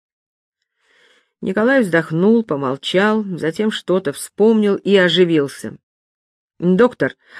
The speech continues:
у моих друзей прибор имеется, золотое руно. Говорят, оно тоже кайф даёт, только электрический. Как вы думаете, это не вредно мне?» «Вам?»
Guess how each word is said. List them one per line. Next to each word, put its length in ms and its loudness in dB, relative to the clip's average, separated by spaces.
у 100 2
моих 320 4
друзей 400 4
прибор 540 4
имеется, 560 -4
золотое 680 4
руно. 460 2
Говорят, 420 0
оно 200 0
тоже 360 2
кайф 460 0
даёт, 540 -4
только 360 -4
электрический. 960 -2
Как 260 0
вы 160 2
думаете, 840 0
это 300 2
не 380 -6
вредно 400 2
мне?» 320 0
«Вам?» 540 2